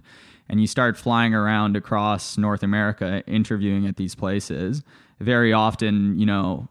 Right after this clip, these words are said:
one eight-hour super day of interviews would lead you to getting an offer that you're not gonna start that job, you know, for another fourteen, si-, sixteen months.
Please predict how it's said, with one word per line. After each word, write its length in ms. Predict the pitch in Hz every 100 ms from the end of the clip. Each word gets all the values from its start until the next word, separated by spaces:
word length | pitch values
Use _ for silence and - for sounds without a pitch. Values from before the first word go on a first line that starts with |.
| -
one 640 | 104 113 110 107 107 104 -
eight-hour 680 | 110 107 107 104 104 104 98
super 400 | - 120 107 107
day 200 | 101 98
of 80 | 98
interviews 520 | 104 107 92 95 95
would 100 | 101
lead 240 | 104 104
you 80 | 101
to 100 | 101
getting 520 | 98 101 101 98 98 - - - - _ -
an 120 | 104
offer 540 | 90 110 110 - 104 104
that 120 | 98
you're 180 | 101 107
not 220 | 110 107
gonna 140 | 107
start 360 | 98 - 107 104
that 200 | 90 98
job, 420 | 110 101 101 104 117
you 120 | 117 110
know, 320 | 98 101 117 _ _
for 200 | - 110
another 280 | 107 107
fourteen, 1000 | 98 - 117 110 - 110 107 104 101 98 -
si-, 260 | _ - -
sixteen 580 | - - - - 110 104
months. 560 | 104 104 87 151 -